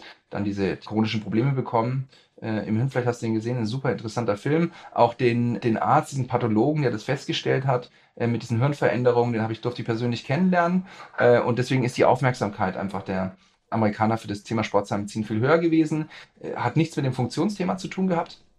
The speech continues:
Allerdings mit dem Thema Trauma und Prävention,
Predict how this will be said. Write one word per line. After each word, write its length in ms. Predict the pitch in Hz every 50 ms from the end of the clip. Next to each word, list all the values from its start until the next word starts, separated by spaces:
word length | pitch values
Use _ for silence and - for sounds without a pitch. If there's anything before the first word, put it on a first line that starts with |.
| _ _ _ _ _ _ _ _ _ _ - -
Allerdings 380 | - 135 120 123 123 123 120
mit 140 | 123 - -
dem 120 | 117 107 104
Thema 460 | - 117 117 110 110 113 113 113 - - - _ _ -
Trauma 400 | - - 98 107 120 123 123 120
und 120 | 110 107
Prävention, 640 | 104 127 131 156 175 175 - - 147 147 151 160 160